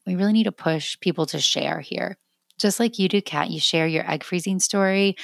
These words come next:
you share your fertility journey. Those things resonate, you know, having people talk about why access to fertility treatment, why access to reproductive care matter-, matters. I talk about my ectopic pregnancy story all the time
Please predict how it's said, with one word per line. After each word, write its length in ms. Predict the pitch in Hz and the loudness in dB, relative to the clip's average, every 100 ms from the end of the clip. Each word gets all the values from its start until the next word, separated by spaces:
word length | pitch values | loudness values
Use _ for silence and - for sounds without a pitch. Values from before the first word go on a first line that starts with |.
| - - - | -16 -18 -6
you 140 | 165 | -2
share 320 | 143 - 156 156 | 0 0 0 0
your 180 | 151 | -2
fertility 560 | 135 160 - 185 180 185 | -4 -6 0 0 2 -2
journey. 560 | - 185 180 180 180 180 - - _ | -2 -2 -2 -2 -4 -6 -12 -20 _
Those 300 | - 190 220 | 2 4 4
things 300 | - 247 226 | 2 2 2
resonate, 720 | 160 135 147 165 165 - 151 208 | 0 -2 -2 -2 -4 -6 -6 -8
you 80 | 156 | -4
know, 160 | 147 | -2
having 320 | 127 170 214 214 | -2 0 2 0
people 320 | 208 190 180 | 0 0 0
talk 340 | - 143 - | 2 -2 0
about 380 | 170 180 185 208 - - _ - | 0 2 2 0 -6 -20 _ -10
why 580 | 165 160 160 165 196 - | -2 2 4 4 0 0
access 640 | 151 156 - 180 190 - | -4 -2 0 2 0 -2
to 180 | - 180 | -4 -4
fertility 480 | - 160 - 156 170 | -2 -4 -4 -4 -4
treatment, 520 | - 202 202 208 220 - - _ - | -2 -2 2 0 -2 -10 -20 _ -6
why 240 | 175 165 | 0 0
access 500 | 196 170 - 190 165 | 0 -2 -2 -2 -2
to 140 | - 160 | -4 -4
reproductive 500 | 170 185 165 165 - | -4 -4 -8 -10 -8
care 200 | - 160 | -4 0
matter-, 440 | 147 135 147 214 - | 0 -2 -4 -6 -6
matters. 380 | 147 139 170 185 | -2 0 0 0
I 80 | 175 | 0
talk 200 | 214 214 | 0 0
about 220 | 190 160 | 0 0
my 260 | 151 156 143 | 0 0 -2
ectopic 420 | - 143 170 - | -4 -4 -4 -4
pregnancy 520 | 160 151 175 - 165 | -4 -2 -6 -6 -8
story 480 | 190 - 170 143 147 | -6 -4 0 0 0
all 200 | 180 147 | 0 0
the 80 | 156 | -2
time 460 | 175 175 147 170 | 0 0 -2 -8